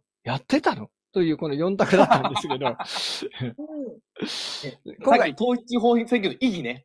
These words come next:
Speaker 1: そうそう。
Speaker 3: みんなやってるから気づくだろうって話なんだけど、
Speaker 1: うん。
Speaker 3: やってないってわから-、わからないっていうね。
Speaker 1: うん。
Speaker 3: そうそうそう。
Speaker 1: 今回、七票投票いただきまして。
Speaker 3: お。
Speaker 1: まあ、
Speaker 3: うん。
Speaker 1: お、す-、うん、少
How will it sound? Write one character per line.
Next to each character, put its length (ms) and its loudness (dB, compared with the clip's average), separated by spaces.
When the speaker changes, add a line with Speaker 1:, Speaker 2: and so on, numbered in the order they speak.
Speaker 1:
そ 120 -4
う 20 0
そ 0 -
う。 40 0
Speaker 3:
み 100 2
ん 40 2
な 60 2
や 120 4
っ 100 -8
て 100 2
る 80 0
か 80 0
ら 120 -2
気 120 -4
づ 100 -2
く 80 -2
だ 120 2
ろ 80 2
う 20 2
っ 40 -4
て 40 -14
話 180 -6
な 60 -2
ん 40 -4
だ 20 -2
け 80 -4
ど、 40 -6
Speaker 1:
う 40 -6
ん。 20 -4
Speaker 3:
や 60 -2
っ 40 -6
て 60 -10
な 100 2
い 40 4
っ 60 -6
て 60 -14
わ 80 -14
か 120 0
ら-、 100 -6
わ 60 -6
か 120 2
ら 60 6
な 80 -4
い 40 -10
っ 60 -14
て 80 -20
い 40 -16
う 20 -18
ね。 120 -14
Speaker 1:
う 40 -12
ん。 220 -14
Speaker 3:
そ 140 -20
う 40 -20
そ 100 -20
う 60 -20
そ 160 -20
う。 40 -20
Speaker 1:
今 140 -8
回、 200 -2
七 440 0
票 300 -6
投 180 2
票 120 0
い 60 -2
た 80 -2
だ 80 0
き 40 -10
ま 140 -10
し 60 -18
て。 240 -18
Speaker 3:
お。 40 -14
Speaker 1:
ま 180 0
あ、 100 -8
Speaker 3:
う 60 -4
ん。 40 0
Speaker 1:
お、 80 -6
す-、 200 -14
う 40 -6
ん、 160 -6
少 120 -16